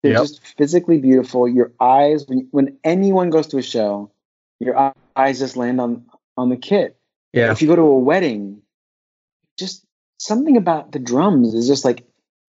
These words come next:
Speaker 1: it is just the best, best instrument.
Speaker 2: But I
Speaker 1: It's
Speaker 2: always get
Speaker 1: like
Speaker 2: pissed off that everyone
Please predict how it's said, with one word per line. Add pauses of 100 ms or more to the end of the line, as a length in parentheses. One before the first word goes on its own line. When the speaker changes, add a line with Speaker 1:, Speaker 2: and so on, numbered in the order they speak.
(140)
Speaker 1:
it
is
just
the
best, (300)
best
instrument. (160)
Speaker 2:
But
I
Speaker 1:
It's
Speaker 2:
always
get
Speaker 1:
like
Speaker 2:
pissed
off
that
everyone